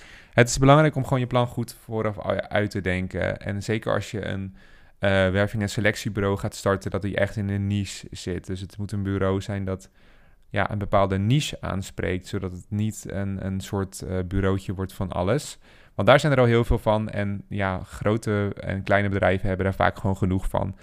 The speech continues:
Het moet duidelijk zijn wat jij aanbiedt, dus focus jij je op de werving van klantenservice medewerkers, dan moet dat ook echt duidelijk zichtbaar zijn.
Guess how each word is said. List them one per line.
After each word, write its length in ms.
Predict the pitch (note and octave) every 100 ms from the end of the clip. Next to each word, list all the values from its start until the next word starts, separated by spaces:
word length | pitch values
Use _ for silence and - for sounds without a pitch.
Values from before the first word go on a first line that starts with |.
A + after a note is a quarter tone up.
| - -
Het 120 | - A#2+
moet 160 | D3
duidelijk 320 | B2 C3 C#3+
zijn 160 | - B2+
wat 160 | A#2+ A#2+
jij 200 | A2 -
aanbiedt, 460 | G2 G2+ F2+ F#2
dus 160 | G2+ G2
focus 420 | - A2+ A#2+ A#2
jij 200 | A#2 G#2+
je 180 | G#2+ - -
op 180 | G#2+
de 80 | G#2
werving 480 | G2 G#2+ G#2+ G2 F#2+
van 420 | - - F#2 F#2 F#2 - - _
klantenservice 720 | F#3+ A3+ G#3+ - F3 D#3+ C3+
medewerkers, 720 | C3+ C3 B2 A#2+ A2+ A2 G#2+
dan 120 | - G2+
moet 140 | G#2+
dat 160 | G#2 -
ook 180 | F#2+
echt 460 | - G2 - - -
duidelijk 420 | G#2+ G#2 A2 A2
zichtbaar 380 | - A2 - G#2
zijn. 320 | G2+ F#2 G2